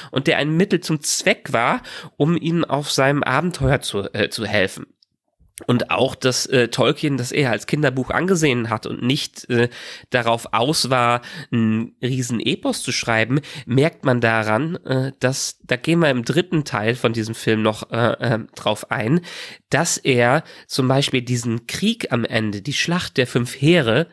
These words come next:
innerhalb von zwei oder drei Seiten beschrieben hat und sein Hauptdarsteller, äh, Bilbo, während der ganzen Zeit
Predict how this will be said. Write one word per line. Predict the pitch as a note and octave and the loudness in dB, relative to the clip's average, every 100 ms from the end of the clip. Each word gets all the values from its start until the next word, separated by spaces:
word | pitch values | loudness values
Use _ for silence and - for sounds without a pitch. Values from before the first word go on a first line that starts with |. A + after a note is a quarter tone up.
| - - - _ - | -16 -20 -20 _ -4
innerhalb | C#3+ D3+ D3 C#3 D3 | 0 2 2 2 2
von | C#3 C3 | 0 0
zwei | - - D#3 | -2 0 0
oder | D#3+ | 2
drei | C#3 C3 B2+ | 0 0 0
Seiten | B2+ C#3+ - | 0 -2 -2
beschrieben | B2 A#2 - D3+ G3 F#3 | -4 -2 -2 -2 -2 -2
hat | G3 - | -2 -2
und | D#3+ G3+ | 2 2
sein | G3 E3 D#3 D3+ | 2 0 0 0
Hauptdarsteller, | F#4 - C#3 B2+ - A2+ A#2 D#3 F#3 - - - - | -2 -2 -4 -4 -4 -2 2 2 2 -6 -18 -8 -2
äh, | |
Bilbo, | C3 C3+ D#3 A3 D#3 D3 G3+ - - - _ _ _ | 0 2 2 2 2 0 -2 -6 -20 -20 _ _ _
während | C3 B2+ E3+ F3+ | -2 2 2 2
der | F3+ | -2
ganzen | - C3+ G3 - B3 | 0 -4 -4 -4 -6
Zeit | - C#3 C#3+ F3 - | -2 0 0 0 -6